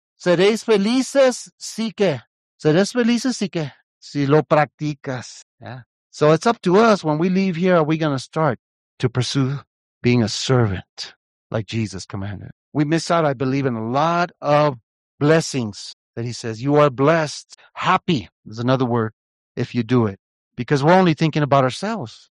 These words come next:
But there's a deep satisfaction when we meet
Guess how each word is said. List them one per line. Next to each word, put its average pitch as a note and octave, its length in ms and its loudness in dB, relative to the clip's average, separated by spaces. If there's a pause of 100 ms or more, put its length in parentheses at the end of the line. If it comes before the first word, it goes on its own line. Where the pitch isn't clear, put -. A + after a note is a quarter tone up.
(100)
But C3+ 60 -6
there's E3 260 0 (320)
a C3+ 120 -6
deep G3 300 -4 (240)
satisfaction E3+ 1120 -2 (360)
when C#3 220 0
we F3+ 400 2 (400)
meet D#3+ 360 2